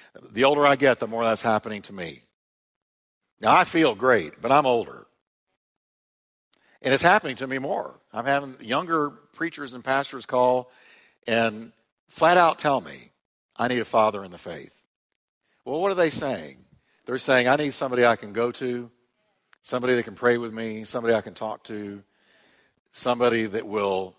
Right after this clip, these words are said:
help me along." And I'm finding myself, though I'm not looking for it, being put in that position.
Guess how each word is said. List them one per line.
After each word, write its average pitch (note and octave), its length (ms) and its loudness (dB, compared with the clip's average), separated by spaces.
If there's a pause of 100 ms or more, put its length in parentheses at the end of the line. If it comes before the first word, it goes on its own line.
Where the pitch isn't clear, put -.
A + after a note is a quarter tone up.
(120)
help A#2+ 300 -2
me A#2 80 -6
along." G#2+ 680 -2 (960)
And A2 560 2 (180)
I'm A2 140 0
finding C3+ 360 4
myself, A2+ 520 2
though A#2 160 0
I'm A#2 80 0
not A2+ 200 -2
looking A#2 320 -6
for G#2 320 -4
it, - 260 -8
being A2+ 220 -10
put C#3+ 180 -8
in B2+ 100 -6
that A2+ 220 -4
position. G2 500 -10